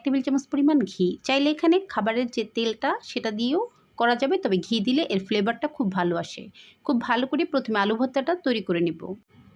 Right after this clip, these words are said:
আলু পরোটা অনেকভাবে বানানো যায়, তবে এটা সবচেয়ে সহজ আর সবচেয়ে ইয়ামি টেস্ট পাবেন যদি এভাবে কখনো তৈরি করেন। সবচেয়ে সহজ করে কী করে আলু পরোটা তৈরি করা যায়, সেটি আপনাদের সাথে শেয়ার করছি। আলু ভর্তাটা একদম রেডি হয়ে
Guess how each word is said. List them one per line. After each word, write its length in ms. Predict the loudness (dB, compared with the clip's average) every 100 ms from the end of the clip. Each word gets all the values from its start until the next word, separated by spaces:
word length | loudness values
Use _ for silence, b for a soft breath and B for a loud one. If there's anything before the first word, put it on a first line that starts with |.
| 0
আলু 120 | 0 2
পরোটা 260 | -2 -2 -4 0
অনেকভাবে 400 | 0 0 0 2 4
বানানো 260 | 4 4 4
যায়, 120 | 2 0
তবে 160 | -2 -2 -4 -4
এটা 160 | -2 -2 0
সবচেয়ে 360 | -2 -2 -2 0
সহজ 280 | 0 2 0 0 -4
আর 60 | -4 -2
সবচেয়ে 400 | -2 -2 -4 0 2
ইয়ামি 300 | 4 2 2 0
টেস্ট 260 | -2 -2 -2
পাবেন 240 | -2 2 2 2
যদি 140 | 0 -2 -2
এভাবে 260 | 0 -2 -2 -2
কখনো 260 | -2 -2 0
তৈরি 180 | 0 0 -2
করেন। 220 | -6 -6 -10 b b b b -6
সবচেয়ে 280 | -4 -2 -2
সহজ 200 | 0 -2 -2 -2
করে 120 | -2 -2
কী 60 | -2
করে 120 | 0 0
আলু 100 | -2
পরোটা 220 | -2 -4 -4
তৈরি 140 | -4 -2
করা 140 | -2 -2
যায়, 120 | -2 -2
সেটি 200 | -4 -4
আপনাদের 240 | -2 -4 -2
সাথে 160 | -6 -8 -6
শেয়ার 140 | -8 -8
করছি। 200 | -12 -12 -6
আলু 120 | -2 0
ভর্তাটা 300 | 0 -2 -4 -4 -4
একদম 240 | 0 0 2
রেডি 140 | 0 0
হয়ে 140 | 0